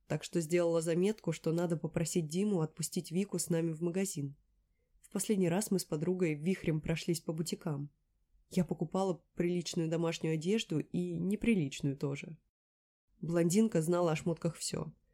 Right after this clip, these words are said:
так как работала в торговом центре, и у неё были знакомые в нужных лавках, то с размером и качеством вопросов не возникало. Как-то незаметно у меня появились вещи в мужском шкафу,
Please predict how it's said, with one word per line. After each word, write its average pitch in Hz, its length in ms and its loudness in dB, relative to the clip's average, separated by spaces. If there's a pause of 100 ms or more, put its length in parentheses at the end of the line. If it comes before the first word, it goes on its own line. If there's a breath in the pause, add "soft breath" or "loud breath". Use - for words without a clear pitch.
(240)
так 165 160 2
как 156 140 -2
работала 170 460 2
в - 60 -14
торговом 165 440 -2
центре, 202 400 -2
и 151 40 2
у 156 80 0
неё 160 320 0
были 165 180 -2
знакомые 170 540 0
в 156 60 -2
нужных 165 360 -2
лавках, 156 500 -4
то 254 80 -6
с - 100 -4
размером 180 460 4
и 156 40 0
качеством 170 600 -4
вопросов 156 480 -4
не 170 80 2
возникало. 156 640 -4 (1120)
Как-то 208 240 2
незаметно 185 520 6
у 170 40 6
меня 180 220 4
появились 185 540 0
вещи 160 280 0
в 156 80 0
мужском 160 400 -2
шкафу, 156 560 -6